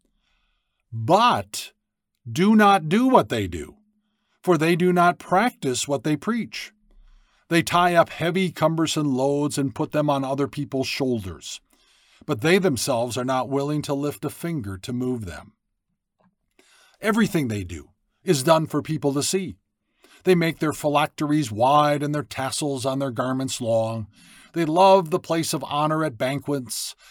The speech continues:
and the most important seats in the synagogues.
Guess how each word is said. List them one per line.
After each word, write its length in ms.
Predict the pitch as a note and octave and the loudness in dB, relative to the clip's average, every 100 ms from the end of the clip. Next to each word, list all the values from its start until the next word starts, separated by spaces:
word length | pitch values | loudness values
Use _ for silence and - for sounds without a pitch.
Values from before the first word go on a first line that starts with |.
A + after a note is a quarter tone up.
| _ | _
and 140 | C3+ | -4
the 60 | C#3 | -2
most 320 | C#3 D3+ - | -2 -2 -2
important 640 | D3 - E3 D3+ D3+ C#3+ | -4 -4 -4 -4 -2 -4
seats 420 | - - D3 - C3+ | -4 -4 -4 -6 -6
in 80 | |
the 80 | C3+ | -4
synagogues. 760 | B2 B2 F#2+ F2 C#2+ - - | -4 -4 -6 -8 -10 -14 -16